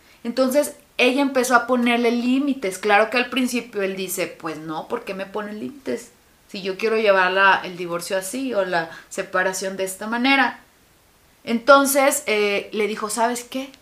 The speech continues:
Pues ya no puedes venir a la casa a quedarte. O sea, vienes, ves el bebé y le llega a su casa".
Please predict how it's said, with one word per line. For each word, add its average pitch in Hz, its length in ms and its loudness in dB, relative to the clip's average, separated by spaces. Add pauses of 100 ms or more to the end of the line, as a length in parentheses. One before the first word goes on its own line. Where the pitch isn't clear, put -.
Pues 233 200 4
ya 240 140 6
no 269 180 0
puedes 269 320 4
venir 254 640 2 (360)
a 196 100 4
la 214 200 4
casa 220 260 4
a 233 100 -4
quedarte. 185 680 -2 (180)
O 185 100 -12
sea, 196 140 -2
vienes, 269 500 2
ves 247 200 4
el 214 160 0
bebé 262 500 4 (460)
y 220 140 -2 (260)
le 190 200 -2
llega 233 200 4
a 254 40 0
su 247 160 -8
casa". 175 380 -2